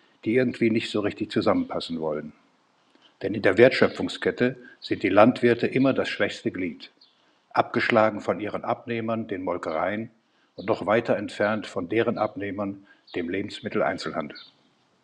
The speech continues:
Die Preise, die die Milchlandwirte für ihre Rohmilch bekommen,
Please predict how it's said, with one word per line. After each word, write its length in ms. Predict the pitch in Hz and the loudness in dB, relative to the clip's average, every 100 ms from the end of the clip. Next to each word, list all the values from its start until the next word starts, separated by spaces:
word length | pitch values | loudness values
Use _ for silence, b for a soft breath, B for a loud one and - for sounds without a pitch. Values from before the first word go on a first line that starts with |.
| - - _ B B B - | -20 -20 _ B B B -10
Die 60 | - | 4
Preise, 400 | - 143 147 131 | 8 10 8 6
die 120 | 117 | 8
die 100 | 117 | 8
Milchlandwirte 680 | 120 143 - 120 123 120 131 | 8 8 6 4 6 6 4
für 140 | - | 4
ihre 180 | 113 101 | 4 4
Rohmilch 460 | 95 120 123 117 - | 6 8 8 4 0
bekommen, 500 | - 107 120 131 | 0 0 2 0